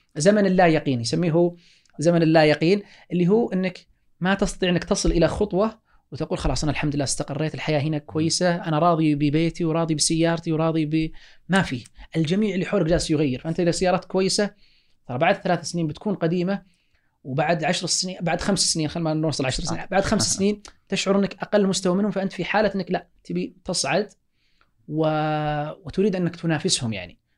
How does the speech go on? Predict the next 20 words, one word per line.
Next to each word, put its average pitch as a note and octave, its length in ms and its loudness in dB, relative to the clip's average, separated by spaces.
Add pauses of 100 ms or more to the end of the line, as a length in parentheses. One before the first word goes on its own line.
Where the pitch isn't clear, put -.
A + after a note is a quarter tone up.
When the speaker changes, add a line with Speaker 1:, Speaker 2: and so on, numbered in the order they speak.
Speaker 1:
فتبدأ A3 420 -2
في F#3 260 -4 (320)
دائرة G3 440 0
الاستهلاك D#3+ 640 -4
Speaker 2:
مم. - 80 -14
Speaker 1:
والاستهلاك E3 640 -4
والاستهلاك، F3 520 -4 (300)
الاستهلاك G#3+ 440 -6
اللي G3 120 -2
يكون F#3 260 -4
بلا D#3+ 240 0
معنى. G#2+ 380 -6 (140)
Speaker 2:
مم. F#2+ 320 -14 (500)
Speaker 1:
الاستهلاك F#3 440 -8
الذي F3 240 0
لا E3+ 140 2
يوجد F#3+ 360 0
فيه - 200 -6
إشباع. A2 400 -6 (800)
ف-، - 200 -8